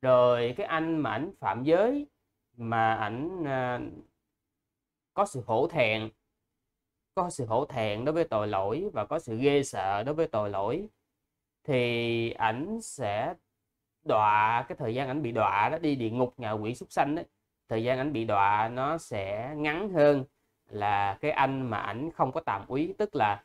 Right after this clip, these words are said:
à, tôi uống rượu mà tôi không thấy có tội lỗi gì ở trọ-, ở trỏng hết trơn á, và tôi uống rượu thì tôi không thấy sai chỗ nào hết, tức là ảnh không có tàm úy đó, thì cái thời gian mà ảnh, à, đi xuống các cảnh giới sa đọa, địa ngục, ngạ quỷ, súc sanh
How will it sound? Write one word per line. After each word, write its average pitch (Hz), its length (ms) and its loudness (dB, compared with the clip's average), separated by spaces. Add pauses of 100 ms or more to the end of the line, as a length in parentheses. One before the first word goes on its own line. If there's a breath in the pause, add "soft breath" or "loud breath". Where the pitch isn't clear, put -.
(280)
à, 113 300 0
tôi 151 100 4
uống 185 180 0
rượu 117 280 4
mà 131 100 -4
tôi 165 140 2
không 165 80 -6
thấy 262 100 -4
có - 120 -4
tội 113 200 2
lỗi 123 220 0
gì 160 80 0
ở - 80 -6
trọ-, 113 180 -6
ở 131 140 -8
trỏng - 200 -8
hết 226 100 -10
trơn 185 240 -2
á, 240 100 -6 (440)
và 117 220 2
tôi 170 140 -2
uống 208 140 -2
rượu 117 260 0
thì 123 80 -12
tôi 147 120 -2
không 151 180 -4
thấy 208 120 -8
sai 151 380 -6
chỗ 160 80 -6
nào 117 180 -4
hết, 139 180 -6 (600)
tức 220 200 2
là 101 100 -2
ảnh 120 140 -4
không 156 200 -4
có 180 60 -6
tàm 110 240 -2
úy 180 260 0
đó, 247 80 -4 (460)
thì 117 460 0
cái 175 120 -6
thời 117 200 -2
gian 139 500 0
mà 117 80 0
ảnh, 113 400 -6
à, 131 440 0
đi 147 280 2
xuống 170 320 -4
các - 160 -6
cảnh 107 200 -8
giới 165 120 -4
sa 147 220 -6
đọa, 104 460 4
địa 110 200 -4
ngục, 117 280 -6
ngạ 110 100 -6
quỷ, 107 240 -6
súc - 180 -20
sanh 151 240 0